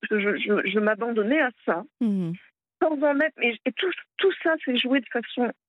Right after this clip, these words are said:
Speaker 1: inconsciente, bien évidemment. Et, euh, et puis, il y a eu un moment, je,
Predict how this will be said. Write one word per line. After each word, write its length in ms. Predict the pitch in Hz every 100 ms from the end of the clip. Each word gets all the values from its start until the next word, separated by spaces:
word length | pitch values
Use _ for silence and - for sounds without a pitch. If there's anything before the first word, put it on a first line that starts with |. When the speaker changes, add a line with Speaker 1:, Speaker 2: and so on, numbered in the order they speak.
| -
Speaker 1:
inconsciente, 600 | 220 240 220 - 214 185 -
bien 220 | 202 202 190
évidemment. 420 | 196 190 175 175 _ _ _ _ - - - - -
Et, 260 | 240 269 285
euh, 540 | 262 254 254 247 247 226 - _ _ _
et 80 | 247
puis, 220 | 220 -
il 60 | 311
y 40 |
a 40 | 262
eu 20 |
un 100 | 254
moment, 600 | 254 262 226 190 240 262
je, 140 | 214